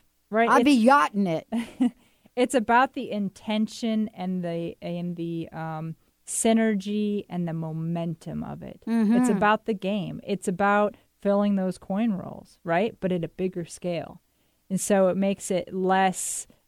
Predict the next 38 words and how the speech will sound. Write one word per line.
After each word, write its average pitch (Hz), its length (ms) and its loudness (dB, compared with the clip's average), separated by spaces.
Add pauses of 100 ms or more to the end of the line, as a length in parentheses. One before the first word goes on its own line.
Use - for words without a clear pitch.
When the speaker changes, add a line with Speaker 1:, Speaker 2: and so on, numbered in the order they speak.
Speaker 1:
uh, 170 280 0
it 175 80 -2
makes 190 220 -4
it 214 60 -8
more 180 160 -4
palatable, 165 640 -2
this 208 200 4
Speaker 2:
Mm-hmm. 190 140 4
Speaker 1:
money 175 320 -2
investing 165 600 -6
thing. 151 360 -8
I, 196 380 2
I 202 40 2
just 208 200 -2
say, 190 200 0
you 185 160 0
know 202 120 0
what? 208 300 0 (760)
Go 226 300 6
put 247 200 0
it 240 140 4
into 220 300 0
something 214 800 0
that 185 120 0
is 175 240 -2
called 180 320 0
a 156 80 -2
balanced 160 800 -6
fund, 147 380 -12 (100)
that 185 120 2
is 208 160 6
a 202 80 4
Speaker 2:
Mm. 196 40 -2
Speaker 1:
growth 165 400 -4
fund, 151 260 -8
that - 180 -8
is 175 120 -4
designed 180 640 -2